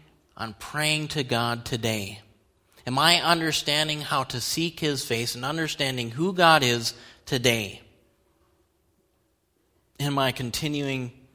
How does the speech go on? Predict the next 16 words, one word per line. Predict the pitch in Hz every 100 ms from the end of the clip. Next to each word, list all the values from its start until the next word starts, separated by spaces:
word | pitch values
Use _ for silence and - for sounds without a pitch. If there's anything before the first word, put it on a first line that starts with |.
| _
to | -
turn | 113 - 135 131
from | 117 113
who | 120 117
I | 107
used | 107 110 -
to |
be | 92 90 92 - _ _ _ _ _
and | 110
turning | 101 110 104 95
to | 98
God?" | 98 76 127 135 131 _ _ _ _ _ _ _ _ _ _ _ _ _ _ _ _ _ _ _ _ _ _
It's | 107 -
just | 127 -
that | 120 110
simple. | - 131 127 71